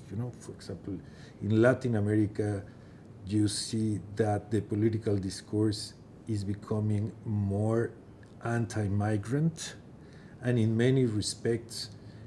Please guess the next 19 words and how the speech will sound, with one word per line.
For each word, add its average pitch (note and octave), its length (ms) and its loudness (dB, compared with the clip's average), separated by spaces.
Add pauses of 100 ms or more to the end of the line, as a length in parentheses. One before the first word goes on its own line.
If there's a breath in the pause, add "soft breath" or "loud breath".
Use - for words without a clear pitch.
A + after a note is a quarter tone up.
(300 loud breath)
in A2+ 160 2
a G#2 100 4
very A2 720 6 (1000)
nasty A2 600 0
way, E2 240 -4 (140)
you - 120 -8
know, C3+ 220 0 (200)
using, A2 720 0 (220)
uh, F#2+ 420 -6 (560 loud breath)
the G2+ 120 0
most, G#2+ 720 0
uh, G#2 40 -2
uh, - 1400 -4 (300)
how G#2 120 -2
can G#2 220 0
I G2+ 80 2
say, A2+ 220 0
inhuman, A#2 920 2 (680 loud breath)
uh, G2 600 8